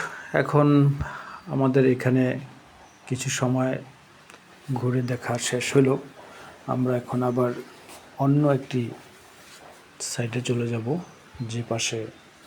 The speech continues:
অন্য, অন্যরকম সৌন্দর্য আছে। তো এখন দেখতেই পারতেছেন যে সবাই একটু গাড়ির কাছাকাছি। তো বন্ধুরা,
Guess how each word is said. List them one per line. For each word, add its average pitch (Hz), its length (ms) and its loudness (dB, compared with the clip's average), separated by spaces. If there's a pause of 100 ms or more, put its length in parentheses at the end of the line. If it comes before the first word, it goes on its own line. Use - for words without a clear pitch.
(960)
অন্য, 127 160 -2 (260)
অন্যরকম 135 460 2 (120)
সৌন্দর্য 117 880 -8 (200)
আছে। - 240 0 (1600)
তো 156 100 8 (1500)
এখন 139 160 0 (120)
দেখতেই 135 340 4
পারতেছেন 131 440 0 (1300)
যে 123 80 -6 (120)
সবাই 123 220 0 (120)
একটু 120 180 -4 (600)
গাড়ির 120 360 0
কাছাকাছি। 113 520 -4 (1700)
তো 131 80 4 (240)
বন্ধুরা, 143 360 6